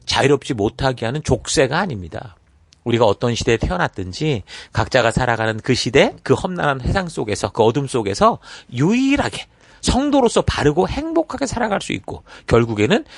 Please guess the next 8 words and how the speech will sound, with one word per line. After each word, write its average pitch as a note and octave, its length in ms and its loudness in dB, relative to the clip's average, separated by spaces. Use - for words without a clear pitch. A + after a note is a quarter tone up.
그 C3+ 80 0
천국의 D3+ 540 0
영원한 F3+ 500 4
잔치에 B2 480 -2
들어갈 A2+ 400 0
수 - 160 -6
있도록 A2+ 440 0
하는 A3 200 2